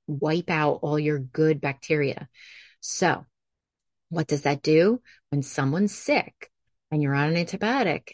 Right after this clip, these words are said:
and you start feeling better, that still means that your body is healing and you have less soldiers. That's how I describe it to my kids. You have less soldiers, um, and you want time to build up more soldiers. So those probiotics,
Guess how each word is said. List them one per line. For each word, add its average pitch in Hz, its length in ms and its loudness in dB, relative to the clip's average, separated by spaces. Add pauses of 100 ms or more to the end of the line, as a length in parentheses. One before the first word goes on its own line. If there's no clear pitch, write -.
and 143 80 -6
you - 20 -6
start 143 280 -6
feeling 240 260 4
better, - 420 -4 (440)
that 151 240 -2
still 175 400 0
means 190 440 2
that - 120 -10
your 151 140 -2
body 147 340 0
is 135 120 -2
healing 170 560 -2
and 151 120 -2
you 147 60 0
have 139 180 -8
less 151 360 -2
soldiers. - 580 -2
That's 135 160 -12
how 139 140 -4
I 131 120 -2
describe 139 460 -4
it 135 100 -2
to - 100 -10
my 131 100 -2
kids. - 380 -6
You 156 80 0
have 156 100 -6
less 160 380 -4
soldiers, 147 760 -4 (600)
um, 151 340 0
and 160 140 0
you 160 120 -2
want 156 340 -6
time 156 400 -4
to 147 120 -12 (120)
build 147 320 2
up 147 180 -2
more 139 240 -2
soldiers. - 560 -6
So 139 220 -4
those 143 260 -4
probiotics, 151 920 -2